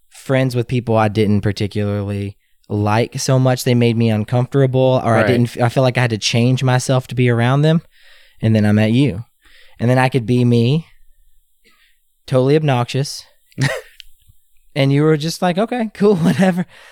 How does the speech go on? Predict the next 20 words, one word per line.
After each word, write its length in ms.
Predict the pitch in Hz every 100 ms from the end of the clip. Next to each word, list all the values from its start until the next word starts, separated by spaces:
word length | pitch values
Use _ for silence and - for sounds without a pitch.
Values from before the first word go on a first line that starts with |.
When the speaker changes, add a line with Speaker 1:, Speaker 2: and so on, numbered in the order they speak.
| -
Speaker 1:
Let's 220 | 156 170
play 160 | - 175
video 300 | 165 170 170
games. 380 | 151 147 147 147
Let's 200 | 151 -
hang 240 | 151 139
out." 160 | 156 143
Like, 160 | 131
I'm, 200 | 113 123 120 -
I'm, 240 | 123 120
I 180 | 107 120
don't, 200 | 120 - - - - _ -
I, 160 | 131 - -
y-, 160 | 147 151
I 140 | 147
could 160 | 143 123
tell 480 | 156 151 170 220 -
that 160 | 131 123
you, 240 | 120 127 -
that 200 | 117 117